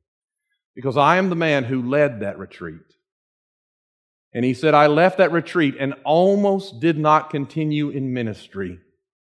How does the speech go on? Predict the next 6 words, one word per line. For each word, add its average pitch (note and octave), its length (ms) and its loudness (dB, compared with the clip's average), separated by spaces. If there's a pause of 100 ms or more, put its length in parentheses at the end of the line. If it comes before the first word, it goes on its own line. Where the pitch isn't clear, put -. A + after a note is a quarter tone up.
(440)
because C3 240 -2
I B2 140 2
felt D#3+ 540 2 (600)
like A#2+ 240 -2
an G#2+ 100 -4
ultimate C3+ 800 -6